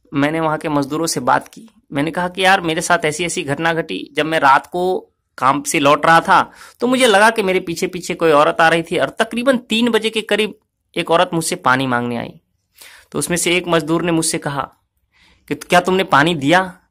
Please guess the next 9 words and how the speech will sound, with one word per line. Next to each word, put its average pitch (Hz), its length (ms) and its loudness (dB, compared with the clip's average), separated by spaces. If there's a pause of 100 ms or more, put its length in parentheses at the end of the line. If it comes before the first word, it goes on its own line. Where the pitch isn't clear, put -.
मैंने 208 160 -4
कहा, 240 160 0
"हाँ, 233 200 4
मैं 254 160 2
पानी 226 300 2
लेने 226 280 2
गया, 226 180 4
लेकिन 240 340 2
वो 233 440 4